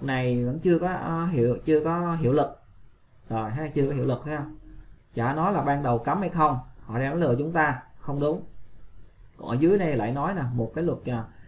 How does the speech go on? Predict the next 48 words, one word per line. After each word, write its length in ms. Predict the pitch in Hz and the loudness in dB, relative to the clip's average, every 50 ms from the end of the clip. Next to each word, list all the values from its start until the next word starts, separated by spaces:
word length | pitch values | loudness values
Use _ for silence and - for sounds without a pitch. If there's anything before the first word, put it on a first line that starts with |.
| - - - | -20 -18 -4
làm 260 | - 123 127 127 127 131 | 0 2 2 2 2 0
cho 60 | 143 | 0
những, 220 | 143 131 127 147 | -2 -2 -2 0
à, 180 | 165 160 151 143 | -2 -2 -2 -2
bắt 200 | - 190 185 - | -2 -4 -4 0
buộc 220 | 175 151 123 110 | 0 0 0 0
những 120 | 123 135 160 | -2 -4 -2
nhà 140 | 156 139 123 | -2 -2 -4
sản 180 | 123 113 123 | -4 -4 -4
xuất 200 | 131 - 202 202 | -4 -4 -4 -4
phải 80 | - - | -6 -4
chịu 140 | - 127 117 | -4 -4 -4
trách 140 | - 175 - | -6 -8 -6
nhiệm 240 | - 113 107 117 123 | -4 -2 -2 -2 -2
cho 180 | 127 143 143 139 | -2 -2 -2 -2
việc 240 | 139 131 117 - | -2 -2 -2 -2
vứt 180 | - 175 175 - | -4 -6 -4 -4
bỏ 120 | 107 113 | -4 -4
an 180 | 139 151 139 139 - | -2 -2 -4 -6 -4
toàn 240 | 131 123 120 113 110 | -2 -2 -2 -2 -2
của 80 | 123 | -4
rác 100 | 151 165 165 | -6 -6 -4
thải 140 | - 117 131 | -4 -4 -4
độc 140 | 139 - - | -4 -6 -2
nghiệp, 240 | 127 120 113 - - - - - - - - - - - - | -2 -2 -2 -4 -8 -16 -20 -20 -20 -20 -20 -20 -20 -18 -10
rác 180 | - - 175 175 - | -8 -6 -6 -8 -8
thải 240 | - - 98 101 127 | -8 -6 -4 -4 -2
điện 180 | 139 117 117 | -2 -2 -2
tử 200 | - - 92 110 | -2 -2 -2 -2
mà 80 | 143 143 | 0 0
họ 100 | 117 110 | -2 -2
sản 160 | 113 113 113 | -4 -6 -2
xuất. 160 | 123 185 202 - - - - - - - - - _ _ _ - - - - - - - _ - - - - - - | -2 -2 -2 -2 -4 -6 -6 -6 -8 -10 -14 -18 _ _ _ -20 -20 -20 -20 -20 -20 -20 _ -20 -20 -20 -20 -12 -4
Ờ, 240 | 117 117 113 110 110 | -2 -2 -2 -2 -2
chứ 100 | 135 147 | -4 -4
không 240 | - - 156 143 139 | -2 -2 -4 -4 -4
có 60 | 143 | -6
cấm 340 | - - - 156 165 196 214 | -8 -4 -2 -2 -2 0 -2
cái 80 | 208 196 | -2 -2
việc 180 | 165 131 117 | -2 -2 -2
mà 80 | 120 117 | -2 -4
xuất 180 | - 180 - | -6 -8 -8
khẩu 240 | - - 98 107 135 147 | -6 -6 -4 -4 -4 -4
rác 220 | 160 180 175 - | -6 -6 -6 -8
thải 180 | - - 87 123 | -10 -6 -6 -4
ra 80 | 147 143 | -4 -4
châu 160 | 131 143 143 | -2 2 4
Âu. 300 | 143 143 139 123 120 | 4 4 4 2 -2